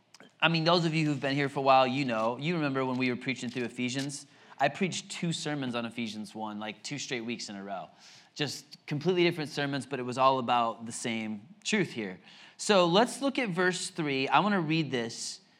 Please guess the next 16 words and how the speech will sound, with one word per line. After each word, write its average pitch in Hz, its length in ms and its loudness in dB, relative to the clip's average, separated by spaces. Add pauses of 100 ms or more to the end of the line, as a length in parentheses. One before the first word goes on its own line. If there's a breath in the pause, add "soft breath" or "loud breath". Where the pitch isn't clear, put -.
(260 soft breath)
and 156 80 0
I 180 80 8
want 226 280 4
you 226 80 2
to 202 80 2
start 156 280 0
looking 170 400 -2
for 180 240 -4 (120)
all 131 440 2
of 104 460 -2 (1120)
these 123 380 -4
lavish 147 880 -2
gifts - 720 -12 (480)
of 117 100 -10
our 107 120 -6
salvation. 95 600 -12